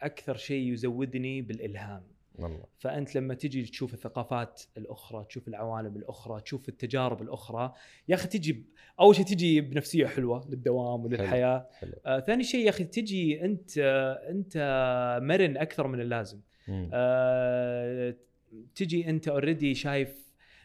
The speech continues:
Speaker 1: آه، قصص جميلة، تشوف الإنسان، تشوف الشوارع. آه، آخر الزيارات، أو يعني مو آخر الزيارات، بس أنا، آه،
Speaker 2: لا، مش مكان تخييم،
Speaker 1: طراها
Speaker 2: أنا
Speaker 1: ال-،
Speaker 2: موافق.
Speaker 1: ال-،
Speaker 2: إيه.
Speaker 1: المبنى اللي هو ال-، اللوتس يسمونه، المعبد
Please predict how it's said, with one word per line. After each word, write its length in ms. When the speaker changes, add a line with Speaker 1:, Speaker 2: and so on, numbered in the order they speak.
Speaker 1:
آه، 260
قصص 440
جميلة، 520
تشوف 240
الإنسان، 420
تشوف 180
الشوارع. 480
آه، 1300
آخر 280
الزيارات، 640
أو 240
يعني 140
مو 160
آخر 120
الزيارات، 380
بس 160
أنا، 260
آه، 280
Speaker 2:
لا، 140
مش 100
مكان 340
تخييم، 200
Speaker 1:
طراها 200
Speaker 2:
أنا 80
Speaker 1:
ال-، 60
Speaker 2:
موافق. 220
Speaker 1:
ال-، 120
Speaker 2:
إيه. 800
Speaker 1:
المبنى 460
اللي 160
هو 180
ال-، 360
اللوتس 600
يسمونه، 560
المعبد 460